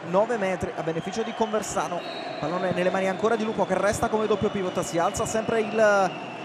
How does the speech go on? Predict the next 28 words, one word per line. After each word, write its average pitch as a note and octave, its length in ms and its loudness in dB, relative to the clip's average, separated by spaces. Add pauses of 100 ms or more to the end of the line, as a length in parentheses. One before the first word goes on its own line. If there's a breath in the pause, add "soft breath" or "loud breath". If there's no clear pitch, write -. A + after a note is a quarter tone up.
(120)
baricentro G#3 400 -2
della G3+ 180 8
difesa G3+ 240 2
di G#3 80 6
Fasano G3+ 320 2
con G#3+ 160 -2
Messina, G3+ 320 0
è F3+ 40 4
alzato F3+ 360 2
anche A#3 160 2
il A#3+ 60 2
braccio G#3+ 280 4
del G#3 120 2
passivo G#3+ 380 2
dalla F#3+ 160 6
coppia A3 280 4
arbitrale, F#3+ 440 2
fallo G#3+ 520 4 (1040)
ancora G3 540 2 (460)
fischiato. F#3+ 760 2 (2250)
Dedovic, D3+ 520 -2 (180)
il F#3+ 280 4
sottomano G3+ 540 2
cercato D#3+ 480 0
da E3 120 0
Stabellini, E3 520 2
para G3 260 4
Fovio, F#3 440 6